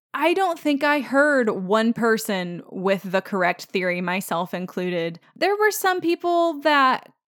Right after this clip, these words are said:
kind of got close to the mark, but not quite. I think the unexpected situations was brought up, but not in direct relation to the Battle of Singapore.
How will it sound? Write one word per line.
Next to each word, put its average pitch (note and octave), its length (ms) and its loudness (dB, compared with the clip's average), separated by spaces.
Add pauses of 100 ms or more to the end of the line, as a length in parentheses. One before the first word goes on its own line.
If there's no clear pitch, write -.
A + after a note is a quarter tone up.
(200)
kind E4+ 460 -2
of D4+ 200 -2
got D4 300 2
close G#3 560 0
to - 140 -4
the G3+ 100 0
mark, F3 500 0
but F#3 540 4
not A3+ 500 2
quite. - 560 -10 (240)
I A#3 140 2
think C#4+ 240 0
the - 160 -2
unexpected A#3 640 0
situations C#4 1080 -2
was B3+ 260 0
brought B3 380 2
up, A3+ 320 0
but G3+ 260 2
not A3 460 4
in G#3 180 0
direct F#3 380 0
relation F3+ 520 -4
to - 140 -6
the F3 100 -6
Battle D#3+ 340 -2
of D#3+ 120 -10
Singapore. - 580 -10